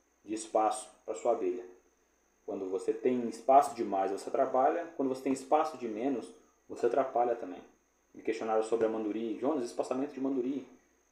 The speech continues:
Gente, litragem de manduri tem que ser no mínimo, no mínimo, dois litros e meio até quatro a cinco litros. Cinco litros é o máximo, mas é muito raro ela ocupar. Então fecha no quatro.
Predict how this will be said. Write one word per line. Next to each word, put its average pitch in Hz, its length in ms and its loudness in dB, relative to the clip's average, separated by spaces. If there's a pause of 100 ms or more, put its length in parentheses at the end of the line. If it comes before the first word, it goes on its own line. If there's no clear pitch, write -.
Gente, 120 280 -2
litragem 123 420 4
de 123 80 -4
manduri 120 360 0
tem 123 160 -4
que - 60 -12
ser 135 100 0
no 123 80 0
mínimo, 117 300 -4 (420)
no 175 140 4
mínimo, 151 640 4
dois 123 200 6
litros 120 340 -4
e 110 40 -6
meio 113 560 -2 (420)
até 143 400 4
quatro 147 460 6
a - 20 0
cinco 160 340 -4
litros. 131 540 -6 (180)
Cinco - 360 -6
litros 139 360 2
é 131 60 6
o 139 80 4
máximo, 120 640 -4
mas 104 180 -6
é 110 40 -4
muito 127 260 -4
raro 123 220 2
ela 123 100 2
ocupar. - 540 -2
Então 135 200 -6
fecha 151 280 0
no 151 100 -4
quatro. - 380 0